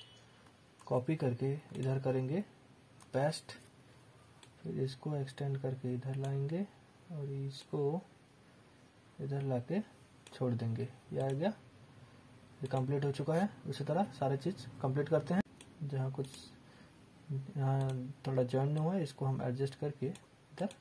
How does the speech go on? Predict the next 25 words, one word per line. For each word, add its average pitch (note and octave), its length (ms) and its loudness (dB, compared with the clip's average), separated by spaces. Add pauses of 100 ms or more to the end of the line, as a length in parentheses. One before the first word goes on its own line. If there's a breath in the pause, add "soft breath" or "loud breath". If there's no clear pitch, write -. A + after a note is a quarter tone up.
(260)
joint D#3 260 0 (420)
कर B2 100 -2
देते B2 280 -4
हैं। A#2 160 -4 (800 loud breath)
Same C#3+ 240 2
process C#3 400 0
है, A3+ 100 4 (220)
इसको, E3 380 0 (920)
इसको C#3 240 -2
करेंगे C3+ 380 4
copy C3+ 440 2 (960)
और C3+ 100 2
इधर C3 260 2
करेंगे B2+ 360 2
इसको E3+ 260 0 (400)
paste, A2+ 340 2 (1040 loud breath)
फिर E3 200 -2
इसको D3+ 320 -4
करेंगे C#3 500 2
adjust। A#2+ 560 -2 (1120)
ये C#3 200 -4
आ - 20 -2
गया E3+ 300 0
इधर, D3 280 -2 (920 loud breath)
फिर E3 220 -2